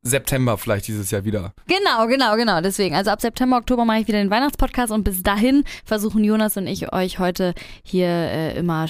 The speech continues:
Speaker 2: wöchentlich zu entertainen. Wöchentlich, ich sag das jetzt mal so, mal gucken, ob wir das schaffen.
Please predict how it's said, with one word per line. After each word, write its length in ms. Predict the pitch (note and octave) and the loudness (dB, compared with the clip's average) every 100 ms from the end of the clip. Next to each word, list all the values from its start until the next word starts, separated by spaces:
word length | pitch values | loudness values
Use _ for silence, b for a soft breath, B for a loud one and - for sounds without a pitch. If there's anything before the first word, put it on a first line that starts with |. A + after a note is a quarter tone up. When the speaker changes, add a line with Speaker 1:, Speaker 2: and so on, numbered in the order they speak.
| - | -4
Speaker 2:
wöchentlich 440 | F3 E3+ F3 D#3+ | -4 -4 -4 -6
zu 120 | - | -4
entertainen. 500 | E3 E3 D#3+ D#3+ E3+ - - | -4 -2 -2 -2 -2 -6 -4
Wöchentlich, 580 | F3+ G3+ F#3 F#3+ F3 - | -2 0 0 -2 -2 -8
ich 100 | - | -4
sag 200 | G3+ - | -4 -2
das 160 | A3 | -2
jetzt 220 | A3 G#3+ A#3 | 0 0 0
mal 180 | A#3 | 2
so, 220 | A3 B3 C4+ | 2 2 2
mal 100 | G#3 | 2
gucken, 240 | A3 F#3+ | -2 -4
ob 140 | F3 - | -4 -4
wir 60 | |
das 160 | D#3+ D#3+ | -6 -6
schaffen. 460 | - F3+ - B3 | -4 -4 -2 -4